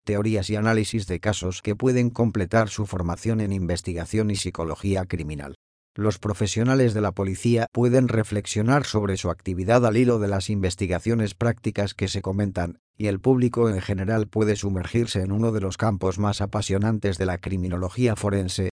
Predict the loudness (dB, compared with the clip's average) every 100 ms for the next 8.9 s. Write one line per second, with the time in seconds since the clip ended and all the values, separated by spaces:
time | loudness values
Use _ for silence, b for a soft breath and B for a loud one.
0 | -4 -2 0 0 0 2 4 4 2 0
1 | 0 2 0 -2 -4 -4 -4 -2 0 0
2 | -2 -4 -2 -2 -2 -2 -2 -8 -12 -4
3 | -2 -2 2 2 2 0 0 -2 -2 -2
4 | -2 -2 -2 -2 -2 -2 -2 -2 -2 0
5 | 0 0 0 0 0 0 -2 0 0 0
6 | -2 -4 -2 0 0 -2 -2 -2 0 2
7 | 2 0 0 0 -2 -2 -4 -2 -2 -2
8 | -2 -2 -2 -2 -4 -8 -8 -10 -10